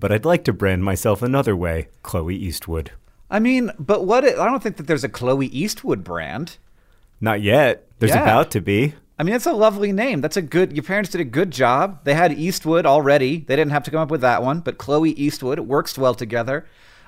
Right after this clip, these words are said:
Speaker 2: I'm a fan. Uh, what, what, it's not so much about the,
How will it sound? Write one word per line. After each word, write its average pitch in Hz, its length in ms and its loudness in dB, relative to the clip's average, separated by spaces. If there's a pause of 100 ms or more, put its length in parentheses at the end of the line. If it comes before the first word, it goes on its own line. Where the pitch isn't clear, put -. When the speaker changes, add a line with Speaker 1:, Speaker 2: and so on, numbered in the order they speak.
Speaker 2:
I'm 196 160 -2
a 240 60 -8
fan. 233 480 -2 (420)
Uh, 160 380 6
what, 170 520 -4
what, 165 280 -2
it's 185 180 0
not 233 340 -2
so 214 200 -2
much 202 200 0
about 170 540 2
the, 147 240 2